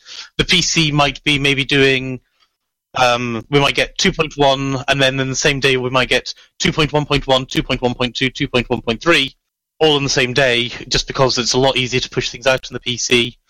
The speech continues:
whereas that would all be bundled up into one larger release for the Xbox, 'cause it's a wee bitty more to, for them to work through for getting that out. Um,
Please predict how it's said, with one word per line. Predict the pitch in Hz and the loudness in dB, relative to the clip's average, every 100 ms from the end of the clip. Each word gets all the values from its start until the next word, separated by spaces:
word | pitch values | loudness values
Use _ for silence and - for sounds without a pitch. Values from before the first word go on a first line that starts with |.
| - - _ | -20 -20 _
whereas | 135 131 127 - - - | 2 2 0 -4 -8 -10
that | 139 156 143 | -2 0 2
would | 139 | 2
all | 139 | 2
be | 127 | 0
bundled | 135 151 143 127 139 | 0 0 0 0 0
up | 123 | 0
into | - - 123 | -6 -10 -4
one | 123 131 127 - _ _ _ | 0 0 -2 -8 _ _ _
larger | 127 135 139 139 123 123 | 0 2 4 2 0 0
release | 117 117 120 | 0 0 0
for | - 117 | -2 0
the | |
Xbox, | 113 107 - 113 - - - - - _ _ _ _ | 0 0 -2 -2 -2 -2 -2 -4 -8 _ _ _ _
'cause | - 120 | -12 -6
it's | 120 - | -4 -2
a | |
wee | 113 123 | -2 0
bitty | 117 - | 2 0
more | 117 110 110 | 2 2 0
to, | - 104 | -4 -10
for | - | -4
them | 113 110 | -2 -2
to | - | 0
work | 113 104 | 2 2
through | - 113 | 0 -4
for | - - | -4 -2
getting | 113 113 | 0 0
that | 113 113 | 0 0
out. | 131 - - - - _ _ _ _ _ _ _ _ _ | 0 -2 -4 -4 -6 _ _ _ _ _ _ _ _ _
Um, | - 135 131 139 | 0 0 0 -4